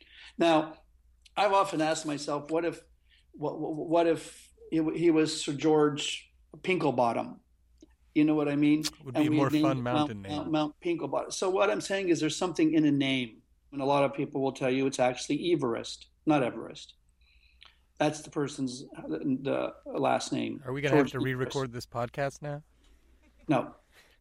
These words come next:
Speaker 1: But what happens with Everest is something very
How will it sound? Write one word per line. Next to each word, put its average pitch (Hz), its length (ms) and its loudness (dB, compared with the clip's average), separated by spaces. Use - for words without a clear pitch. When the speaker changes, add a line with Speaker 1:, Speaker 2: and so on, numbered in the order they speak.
Speaker 1:
But 180 120 4
what 220 160 6
happens 240 460 -2
with 196 120 2
Everest 156 520 2
is 156 200 -4
something 160 540 0
very 190 600 2